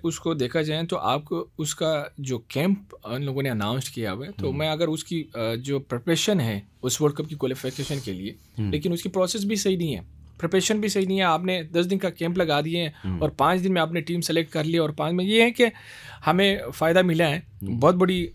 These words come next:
Speaker 1: पाकिस्तान को बहुत बड़ी कामयाबी मिली है जो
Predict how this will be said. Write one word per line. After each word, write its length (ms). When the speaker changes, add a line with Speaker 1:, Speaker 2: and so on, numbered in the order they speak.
Speaker 1:
पाकिस्तान 760
को 120
बहुत 200
बड़ी 140
कामयाबी 400
मिली 260
है 120
जो 340